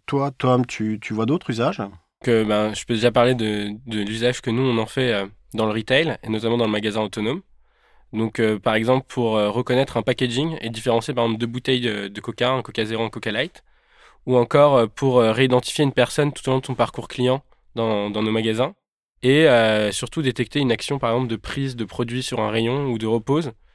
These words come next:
Speaker 2: pour arriver à terme à, euh, constituer le panier du client et, euh, lui permettre de, d'avoir une expérience complètement fluide dans, euh, dans un magasin.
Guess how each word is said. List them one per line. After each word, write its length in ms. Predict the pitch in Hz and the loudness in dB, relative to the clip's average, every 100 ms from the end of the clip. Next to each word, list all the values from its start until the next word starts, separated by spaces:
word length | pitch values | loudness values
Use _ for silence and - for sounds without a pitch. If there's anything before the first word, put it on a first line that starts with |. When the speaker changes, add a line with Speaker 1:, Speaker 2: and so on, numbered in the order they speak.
| _ _ | _ _
Speaker 2:
pour 140 | 131 | 2
arriver 260 | 117 120 135 | 2 4 2
à 80 | 120 | 2
terme 320 | 135 143 123 | 2 2 2
à, 220 | 120 131 | 2 2
euh, 180 | 107 104 _ _ - | -2 -6 _ _ -12
constituer 320 | 123 - 135 | -10 -2 -2
le 40 | |
panier 280 | 120 117 127 | 2 2 2
du 100 | 120 | 0
client 440 | 104 117 120 147 131 - | -4 -2 0 2 0 0
et, 280 | 117 127 | 0 2
euh, 380 | 123 104 98 101 101 _ _ _ - | 2 2 -2 -6 -10 _ _ _ -16
lui 80 | 107 | -2
permettre 500 | 117 113 135 - 120 | 0 2 0 -4 -8
de, 220 | 113 104 | -4 -4
d'avoir 300 | 101 107 113 | -4 -2 0
une 80 | 113 | -2
expérience 440 | - 117 117 123 | -2 0 0 0
complètement 340 | 127 123 117 | -2 -2 0
fluide 400 | 113 - 143 131 - - _ _ _ | -2 -4 -4 -4 -10 -18 _ _ _
dans, 300 | 117 113 117 | -4 -2 -2
euh, 280 | 104 101 101 | -2 -4 -6
dans 200 | 107 113 | -4 0
un 20 | |
magasin. 320 | 110 107 101 | 0 0 -2